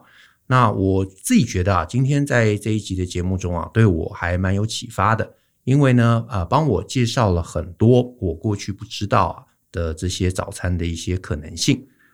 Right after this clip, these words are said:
那我平常就刚刚提到嘛，就很怂啊，就是吃吃星巴克或者是吃吃便利商店的这个三明治。可是啊，呃，在，呃，百香果今天这样的一个介绍下，我发现其实走到台北以外，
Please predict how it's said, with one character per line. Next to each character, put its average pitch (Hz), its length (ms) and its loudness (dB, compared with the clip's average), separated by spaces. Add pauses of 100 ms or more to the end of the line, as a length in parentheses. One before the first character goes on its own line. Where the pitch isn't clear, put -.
(180)
那 117 60 2
我 107 120 4
平 104 220 0
常 110 400 -2
就 - 80 -12
刚 98 160 0
刚 104 100 2
提 - 160 -4
到 98 200 0
嘛， - 180 -8 (260)
就 98 140 -4
很 87 160 0
怂 80 340 -6 (220)
啊， 85 220 -8
就 92 160 -2
是 90 340 -2
吃 - 180 -6
吃 95 160 0
星 92 200 0
巴 90 180 0
克 - 320 -2 (160)
或 95 100 -2
者 85 120 -2
是 90 200 -4
吃 87 300 -8
吃 92 260 0
便 95 220 2
利 90 80 0
商 87 240 -4
店 90 160 -4
的 82 80 -6
这 85 100 -8
个 82 60 -4
三 87 180 -4
明 82 220 -4
治。 95 260 -4 (520)
可 117 100 0
是 - 140 0
啊， 123 200 2 (280)
呃， 98 400 2
在， 117 560 4
呃， 95 120 0
百 92 140 0
香 123 160 4
果 104 100 4
今 98 220 0
天 107 160 2
这 101 80 -2
样 98 100 2
的 90 80 -2
一 90 40 -6
个 92 100 -2
介 92 160 -2
绍 87 180 0
下， 90 300 -2 (320)
我 98 100 -4
发 104 80 0
现 123 200 4
其 113 200 2
实 107 320 0
走 76 220 0
到 101 220 2
台 92 180 -4
北 92 180 2
以 90 260 -6
外， 92 300 2